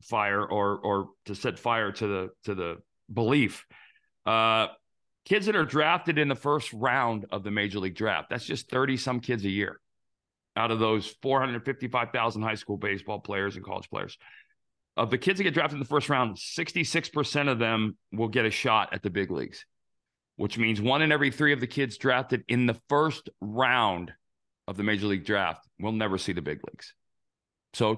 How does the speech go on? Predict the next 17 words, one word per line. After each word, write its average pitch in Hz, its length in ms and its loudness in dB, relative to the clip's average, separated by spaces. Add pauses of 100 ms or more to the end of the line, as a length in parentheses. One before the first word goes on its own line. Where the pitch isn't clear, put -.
(120)
twenty 156 300 4
of 147 100 4
those 143 480 2
kids, 151 400 -2 (380)
so 156 220 2
twenty 160 720 2 (1300)
of 120 120 -2
the 127 100 0
four 156 300 2
hundred 143 240 2
fifty-five 143 540 -2
thousand 135 380 0
plus 135 240 -4
high 123 140 -2
school 120 200 -4
baseball 113 420 0
players 82 480 -6